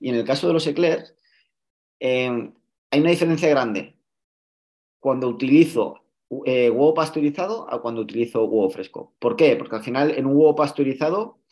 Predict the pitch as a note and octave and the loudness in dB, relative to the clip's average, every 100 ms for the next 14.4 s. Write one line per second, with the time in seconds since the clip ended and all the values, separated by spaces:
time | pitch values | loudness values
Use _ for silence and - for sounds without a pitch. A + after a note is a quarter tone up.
0 | _ _ - - F#3 - D3 C3+ B2+ C3 | _ _ -14 0 2 4 0 0 -2 0
1 | D3 G3 G#3+ - - B2+ A#2 - A#2+ A#2 | 0 0 -8 -12 -10 -6 -4 -4 -8 -4
2 | C3+ C#3+ C#3+ C#3+ - C#3 C3 B2+ A2+ A#2+ | 0 2 0 -2 -8 -8 -4 -2 0 0
3 | D#3+ D3+ C#3 A2+ - G#2+ G2+ G2 F2+ - | 0 -2 -6 -6 -6 -8 -8 -10 -12 -18
4 | - A#2+ A#2+ A2+ A#2 A#2 G#2+ G#2+ F#2 - | -12 -4 -4 -2 0 0 0 -2 -2 -8
5 | _ _ _ _ _ - C3 B2 C3 C#3+ | _ _ _ _ _ -2 -2 -2 2 4
6 | D#3+ D3+ D3+ D3 - G3 - F#3 - - | 6 6 6 6 2 -2 -2 -4 -4 -14
7 | _ _ _ _ B2+ C3+ C#3+ D#3+ - - | _ _ _ _ -8 -2 -2 -2 -6 -20
8 | _ _ _ _ C#3 C3+ D3+ E3+ D3 C#3 | _ _ _ _ -2 2 2 2 0 -2
9 | C3+ A#2+ C3 A#2 - - _ _ C3 C#3+ | -4 -4 -4 -4 -6 -16 _ _ -2 -2
10 | C#3+ D3+ C#3+ C3 C3 A#2+ B2+ A#2 C3 A#2+ | -2 -6 -6 -8 -10 -8 -8 -6 -6 -4
11 | B2 A#2+ A#2 D#3+ D3+ D3+ - C3 A#2+ A#2 | -4 -2 0 2 2 0 -2 -6 -2 -2
12 | A2+ C3 A#2+ A#2 A#2 - - - A2+ A#2+ | -2 -6 -8 -10 -14 -16 -20 -10 -6 -2
13 | A#2+ A2+ A#2+ D3 C#3+ E3 - - A#2 - | -2 0 2 4 4 0 -6 -8 -8 -6
14 | A#2+ C3+ E3 | -4 -2 -2